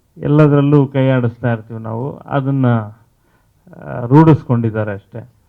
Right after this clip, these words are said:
ಆ, ಚರಣ್ ನನ್ ಜೊತೆ, ಆ, ಒಂದಷ್ಟು ಒಂದ್ ಎರಡ್ ಮೂರು ವರ್ಷಗಳ ಕಾಲ ಜರ್ನಿ ಚರಣ್ದು. ನಾನಿನ್ನು ಬೇರೆ ಸಿನಿಮಾ ಮಾಡುವಾಗ, ಹಾಡು ಬರೆಯುವಾಗ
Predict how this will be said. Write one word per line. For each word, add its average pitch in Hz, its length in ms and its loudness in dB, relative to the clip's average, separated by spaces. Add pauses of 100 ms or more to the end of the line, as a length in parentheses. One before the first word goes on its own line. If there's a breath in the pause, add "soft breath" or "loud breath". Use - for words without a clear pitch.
(640)
ಆ, 113 200 -8
ಚರಣ್ 175 640 0 (440 soft breath)
ನನ್ 147 220 -8
ಜೊತೆ, 147 460 2 (840)
ಆ, 131 40 -16 (280)
ಒಂದಷ್ಟು 123 840 -6 (840)
ಒಂದ್ 127 180 -8
ಎರಡ್ 123 240 0
ಮೂರು 120 260 -2
ವರ್ಷಗಳ 123 360 -10
ಕಾಲ 120 280 -10 (1300)
ಜರ್ನಿ 123 840 0 (580)
ಚರಣ್ದು. 117 560 -4 (600)
ನಾನಿನ್ನು 123 360 -4
ಬೇರೆ 123 260 0
ಸಿನಿಮಾ 131 380 -2
ಮಾಡುವಾಗ, 117 460 -2
ಹಾಡು 113 460 -6
ಬರೆಯುವಾಗ 110 520 -6